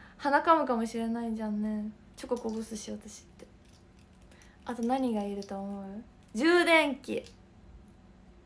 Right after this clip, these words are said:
イヤホン。あとなーに？なんだ、なんだ。財布。スマホ。あと、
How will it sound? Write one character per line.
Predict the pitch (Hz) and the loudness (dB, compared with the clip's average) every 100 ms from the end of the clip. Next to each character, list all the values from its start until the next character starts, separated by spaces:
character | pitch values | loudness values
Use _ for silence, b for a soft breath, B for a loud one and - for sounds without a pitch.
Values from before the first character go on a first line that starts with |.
| B B B B - - - | B B B B -20 -20 -8
イ | - | 2
ヤ | 339 330 302 | 8 10 8
ホ | 294 214 | 6 4
ン。 | 196 - - - - - - - - - - - - - - - | 2 -6 -16 -20 -20 -20 -20 -20 -20 -20 -20 -20 -20 -20 -20 -14
あ | 233 220 | -8 -6
と | 220 | -6
な | 202 214 214 208 | -4 -4 -4 -4
ー | |
に？ | 202 214 - - - - - - - B B B B - | -4 -6 -8 -20 -20 -20 -20 -20 -20 B B B B -8
な | 226 220 | -4 -4
ん | 196 | -4
だ、 | 202 220 - - | -6 -6 -8 -10
な | 233 233 220 | -4 -2 0
ん | 214 | 0
だ。 | 220 226 220 - - - - - - - - - - - - - - - - - - B B B | 0 -2 -6 -20 -20 -20 -20 -20 -20 -20 -20 -20 -20 -20 -20 -20 -20 -20 -20 -20 -20 B B B
財 | - 330 330 339 | 2 6 6 4
布。 | 330 311 269 - - - - - - - - - - | -2 0 0 -2 -20 -20 -20 -20 -20 -20 -20 -20 -20
ス | - 285 | -8 -2
マ | 294 320 311 | 4 6 6
ホ。 | 302 285 - - - - B B B - | 6 6 6 -6 -20 -20 B B B -20
あ | - 226 | -14 -14
と、 | - | -8